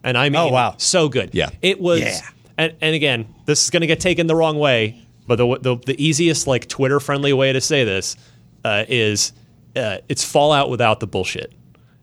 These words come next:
Speaker 1: It's,
Speaker 3: And a
Speaker 1: uh,
Speaker 3: sense of
Speaker 2: How's that gonna
Speaker 3: humor.
Speaker 2: be taken the wrong way? That's what everybody wants.
Speaker 1: I know, but I just, I don't, again, I'm not trying to, I mean, Fallout seventy-six is, like, the whipping boy right now, and I'm,
Speaker 2: Oh, okay.
Speaker 1: I'm not trying to direct this.
Speaker 2: Got it, got
Speaker 1: I,
Speaker 2: it.
Speaker 1: I'm not trying to s-, I guess how I'm trying to phrase it is,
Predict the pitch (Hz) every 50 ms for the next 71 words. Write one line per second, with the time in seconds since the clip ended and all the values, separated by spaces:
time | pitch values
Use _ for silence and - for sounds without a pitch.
0 | _ _ _ - 123 120 110 - - 120 135 135 117 - 139 123 113 240 294 -
1 | - 285 262 208 - 233 233 233 - 247 240 214 220 214 214 208 196 190 196 240
2 | 320 302 151 165 165 214 208 202 190 196 180 165 147 151 185 285 311 254 104 113
3 | 151 196 247 262 214 160 214 214 180 196 208 190 226 - - - 185 196 208 202
4 | 180 170 180 160 151 151 160 170 185 180 - - 185 175 165 156 143 131 120 117
5 | - - - _ _ _ _ _ - - 160 175 175 180 165 - - 220 220 208
6 | 190 185 - 196 180 151 156 135 - - 139 - - 120 101 127 123 120 - 123
7 | 107 98 127 123 - 123 113 113 101 104 104 101 101 104 110 104 101 104 110 113
8 | 120 135 135 120 117 117 127 160 165 110 107 214 202 - 220 202 190 180 147 147
9 | 151 151 151 156 - - 156 139 127 - - - - - - 127 101 95 92 -
10 | - - 185 175 170 190 214 214 - 226 208 180 - - - - _ - - -
11 | - - - - 156 208 - - 180 - 180 175 175 165 165 - 180 165 143 -
12 | - 156 151 143 123 135 127 123 117 113 110 110 107 -